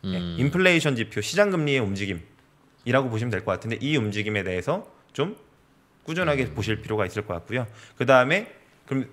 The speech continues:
Speaker 1: 상대적으로 상품 지표는 올해 내내 좋지 않았습니까? 서비스 지표가 또 얼마나 개선이 되느냐. 이제 그 부분,
Speaker 2: 음.
Speaker 1: 이제 뭐 피엠아이 서비스 지-, 지표라든지
Speaker 2: 네,
Speaker 1: 이런
Speaker 2: 예.
Speaker 1: 것들 있지 않습니까? 그런
Speaker 2: 음.
Speaker 1: 것들에 대해서 조금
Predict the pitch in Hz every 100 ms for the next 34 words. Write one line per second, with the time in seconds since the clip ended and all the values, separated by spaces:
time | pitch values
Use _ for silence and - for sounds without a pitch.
0 | - - - - 190 233 247 190 170 151
1 | 143 247 269 220 185 - 160 107 120 101
2 | 110 107 107 - 131 92 - 82 - 95
3 | - - - 190 208 247 - - - 185
4 | 139 - 123 143 151 - - 98 139 170
5 | 185 113 107 117 104 92 92 90 82 -
6 | _ _ _ _ - - 107 120 151 180
7 | 123 156 - - 95 104 85 82 104 104
8 | - 180 165 120 156 160 156 123 104 -
9 | - - 113 98 95 85 98 101 90 80
10 | - - 85 - 104 - 127 135 117 156
11 | 98 92 98 113 113